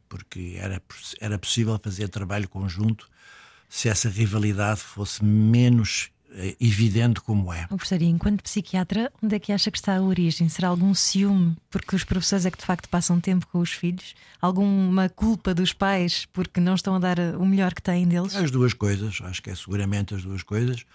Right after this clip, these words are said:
Speaker 1: Há um erro que os pais e os professores, eh, fazem sistematicamente. Eh, todas as famílias têm problemas, eu não quero nada parecer como um pai, um avô exemplar, nunca foi esse o meu,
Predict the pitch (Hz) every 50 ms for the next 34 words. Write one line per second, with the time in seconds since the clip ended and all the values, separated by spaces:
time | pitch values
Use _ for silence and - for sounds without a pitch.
0 | - - - - - - _ - 113 127 139 139 139 143 156 170 170 - 87 73
1 | - - - 135 117 - - - 139 139 139 135 120 120 101 - - 110 98 -
2 | - 127 131 127 113 - - - _ - 95 95 90 - - 120 123 120 113 113
3 | 98 - - 110 95 - - 107 107 110 104 - 104 - 101 90 85 82 80 82
4 | 87 - - - _ _ _ _ _ _ _ _ _ _ _ _ - 90 90 90
5 | 87 85 85 80 - 143 135 131 120 107 110 101 - - 110 104 113 110 104 107
6 | 101 - - 101 98 98 92 - 98 101 92 95 104 107 117 123 123 120 120 113
7 | - - - - 101 98 98 92 90 - 101 98 98 98 101 101 95 - 95 87
8 | - - - 101 101 101 - - 90 90 90 90 90 87 - - 98 98 101 104
9 | 101 95 92 92 95 87 85 104 101 95 92 92 98 98 95 101 101 92 - 98
10 | 98 101 107 113 110 107 104 95 - 95 85 87 98 98 98 90 - - 95 95
11 | 98 98 95 92 92 92